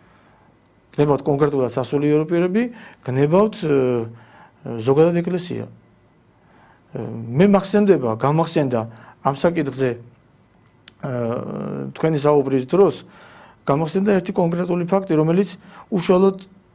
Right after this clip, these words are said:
ჩემს ოჯახს, ჩემს შვილს შეემთხვა. ეს იყო, აა, თუ არ ვცდები, ეს იყო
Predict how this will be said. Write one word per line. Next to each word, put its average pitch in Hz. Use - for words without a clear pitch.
ჩემს 175
ოჯახს, 131
ჩემს 165
შვილს 156
შეემთხვა. -
ეს 180
იყო, 208
აა, 139
თუ -
არ 185
ვცდები, 170
ეს 160
იყო 175